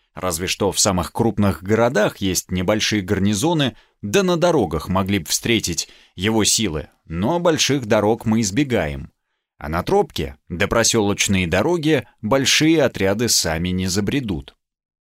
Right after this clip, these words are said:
"Мне тоже!" — проворчал Гендельсон и с многозначительным видом бросил ладонь на рукоять громадного меча.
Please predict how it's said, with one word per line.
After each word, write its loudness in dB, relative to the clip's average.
"Мне 0
тоже!" — 0
проворчал 0
Гендельсон 0
и 0
с 0
многозначительным 0
видом 0
бросил 2
ладонь 0
на 0
рукоять -2
громадного -6
меча. -4